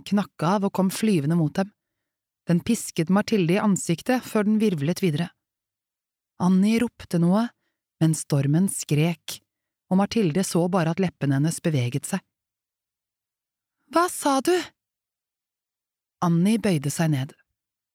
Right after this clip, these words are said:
«Hold hardt i hånden min! Ikke slipp taket!» «Jeg er redd, Annie!» «Hold deg fast! Vi må søke ly!» Mathilde kunne ikke se.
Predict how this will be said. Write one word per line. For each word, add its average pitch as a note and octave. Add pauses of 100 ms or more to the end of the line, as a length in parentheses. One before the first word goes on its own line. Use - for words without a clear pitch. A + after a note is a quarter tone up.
(300)
«Hold D4 (100)
hardt -
i C#4+
hånden A#3+
min! C#4 (600)
Ikke -
slipp -
taket!» A#3+ (2000)
«Jeg C4
er C4+
redd, C#4+
Annie!» D4 (1700)
«Hold A3+
deg B3+
fast! - (340)
Vi A#3+
må C4+
søke C4+
ly!» C4 (2000)
Mathilde F3+
kunne D#3+
ikke -
se. F#3